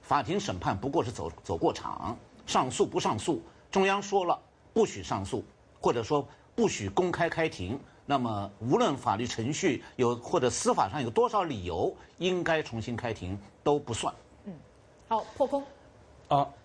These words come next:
Speaker 3: 我觉得薄熙来他上诉的话，如果他还在这个山庄案子上的这个人证物证上去打这个交道的话，他不会有出路。我认为他有出路呢，有两条。第一个，他就是检举揭发。现在二审前他检举揭发，立功还来得及。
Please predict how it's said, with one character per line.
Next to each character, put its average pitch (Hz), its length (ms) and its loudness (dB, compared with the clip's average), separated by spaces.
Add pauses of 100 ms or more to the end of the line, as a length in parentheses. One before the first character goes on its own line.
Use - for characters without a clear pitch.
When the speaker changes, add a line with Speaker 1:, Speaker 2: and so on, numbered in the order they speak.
Speaker 3:
我 160 120 4
觉 208 140 4
得 196 80 4
薄 180 140 0
熙 190 100 -2
来 147 160 4
他 165 160 0
上 175 180 2
诉 160 140 -2
的 143 60 4
话， 131 180 2
如 135 80 -6
果 170 80 4
他 151 160 0
还 160 140 0
在 165 160 0
这 147 100 -10
个 139 100 0
山 185 240 0
庄 180 160 -2
案 196 160 0
子 127 80 -6
上 135 160 -2
的 120 120 0
这 127 100 -2
个 127 60 0
人 123 160 -2
证 175 180 0
物 165 80 0
证 147 100 -2
上 139 140 0
去 123 100 -2
打 101 280 0
这 139 220 2
个 113 280 0
交 147 220 2
道 147 120 2
的 123 60 -2
话， 117 140 0
他 156 120 0
不 151 140 2
会 147 120 2
有 101 80 -4
出 - 180 -4
路。 143 120 0 (320)
我 175 140 6
认 247 100 4
为 220 80 2
他 208 140 2
有 165 100 2
出 - 200 -6
路 175 100 4
呢， 151 60 2
有 156 80 2
两 98 180 -2
条。 123 200 2 (280)
第 214 120 4
一 269 60 6
个， 220 240 2
他 175 160 0
就 175 120 -2
是 131 240 -4
检 139 180 0
举 139 80 -4
揭 131 160 -2
发。 143 180 2 (300)
现 247 280 2
在 196 160 2
二 240 180 2
审 131 160 -8
前 143 220 -2
他 156 120 0
检 147 160 0
举 151 80 -8
揭 131 120 -2
发， 139 160 0
立 165 100 -2
功 139 140 -4
还 127 100 -2
来 117 140 0
得 147 80 2
及。 101 180 -10